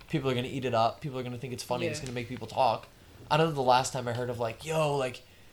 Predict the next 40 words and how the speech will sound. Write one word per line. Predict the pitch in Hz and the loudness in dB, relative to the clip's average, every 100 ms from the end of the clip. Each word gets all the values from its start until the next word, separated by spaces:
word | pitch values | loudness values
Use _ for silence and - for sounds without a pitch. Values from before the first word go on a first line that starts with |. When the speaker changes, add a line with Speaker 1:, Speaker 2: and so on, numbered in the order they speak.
| - - - - | -20 -20 -20 -16
Speaker 1:
did | - 160 | -2 0
you | |
see, | 151 180 156 143 | 2 2 4 6
uh, | 127 120 | 6 4
Leonardo | 131 151 139 139 | 2 2 2 2
DiCaprio | 139 139 127 117 147 135 135 127 | 2 2 2 2 2 2 2 0
give | 127 | -4
five | - 131 120 | 2 4 6
dollars | 117 123 135 | 4 4 0
to | 120 | -4
a | |
homeless | 104 113 139 | -4 -4 -6
guy?" | - 156 165 | -2 -2 -2
Like, | 127 117 | -4 -8
fuck, | - - - - | -10 -8 -8 -10
that | - - | -16 -6
was | |
sick. | - - 135 - | -4 -2 -4 -6
But, | 123 - | -10 -4
like, | 139 135 | -4 -2
no, | 147 147 | 4 4
like, | 127 117 113 - - - - | 6 2 -2 -16 -20 -20 -10
you | - | 2
heard | 139 | 4
about | 139 143 | 4 4
Leonardo | 127 127 127 | 2 2 2
DiCaprio | 123 120 120 127 120 | 0 0 0 2 -2
dating | 107 117 117 | 0 -2 -2
another | 117 117 | -2 -4
twenty-three-year-old | 113 131 123 110 127 123 120 113 | -6 -8 -8 -8 -6 0 -2 -2
blonde | 107 110 123 | -4 -2 -2
woman. | 110 104 113 117 - | -4 -6 -10 -12 -4
Like, | 127 123 - - - - - - - - - | -2 -2 -6 -14 -18 -20 -20 -20 -20 -20 -12
you | 180 | -2
know | 214 | 0
what | 202 | 2
I | |
mean? | 175 | 2
Like, | 185 185 - - - - | 4 4 2 -12 -14 -2
Speaker 2:
Yeah. | 160 139 | 2 2